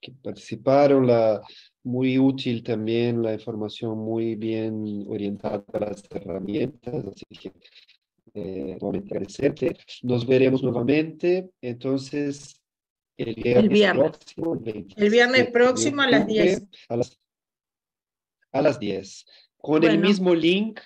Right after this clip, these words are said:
Speaker 1: eh, aclarar que, que todos ustedes acceden por el link que recibido luego de llenar el formulario, y con esto nos veremos entonces en una semana. Muchas gracias a todos, y
Speaker 2: Bueno.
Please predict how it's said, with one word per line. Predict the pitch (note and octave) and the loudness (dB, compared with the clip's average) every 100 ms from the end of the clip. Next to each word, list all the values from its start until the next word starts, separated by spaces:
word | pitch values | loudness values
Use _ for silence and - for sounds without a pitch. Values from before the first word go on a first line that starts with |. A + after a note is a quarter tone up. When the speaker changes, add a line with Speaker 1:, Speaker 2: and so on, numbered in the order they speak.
| - | -8
Speaker 1:
eh, | D3+ C#3+ C3+ | -2 2 4
aclarar | C3 C#3+ C3 C#3 C#3+ C#3+ | 2 2 4 4 2 0
que, | D#3+ D#3 C#3 | -4 -2 -4
que | C#3 C3+ | -6 -6
todos | C#3 C#3+ C#3+ C#3+ | -4 -4 -4 -8
ustedes | - C3+ B2+ | -6 -4 -4
acceden | B2 - C3+ C3+ | -6 -6 -4 -4
por | C#3 D3 | -4 -4
el | C#3+ C3+ | -2 -4
link | C3+ C#3 C#3+ C#3+ - - _ | -2 -2 -4 -10 -18 -20 _
que | - C#3 C3+ | -10 -6 -6
recibido | A#2+ - A#2+ C3 C#3 | -8 -14 -14 -8 -6
luego | C3 C3 B2+ | -4 -4 -6
de | B2 | -10
llenar | B2 B2 B2 | -10 -10 -10
el | C#3 | -10
formulario, | B2+ D#3 D3 D3+ E3 - - | -10 -6 -4 -4 -6 -14 -18
y | C3+ | -14
con | C3 B2+ | -8 -8
esto | B2 | -6
nos | C#3 B2+ | -8 -6
veremos | A#2+ A#2+ A#2+ | -6 -6 -6
entonces | A#2 A#2 A#2 A#2+ A#2+ - _ - _ _ _ - | -8 -8 -8 -8 -12 -14 _ -20 _ _ _ -6
en | A#2+ A#2 | -2 -2
una | A#2+ | -2
semana. | A#2+ A#2+ F#2 F#2+ - _ _ | -4 -6 -6 -10 -14 _ _
Muchas | C3 C#3+ C3+ | -2 2 4
gracias | C3+ C3 C3 | 4 2 0
a | B2+ B2 | 0 2
todos, | F3+ F#3+ G#3+ G#3 - - | 4 4 0 -4 -12 -8
y | |
Speaker 2:
Bueno. | G#3 | -4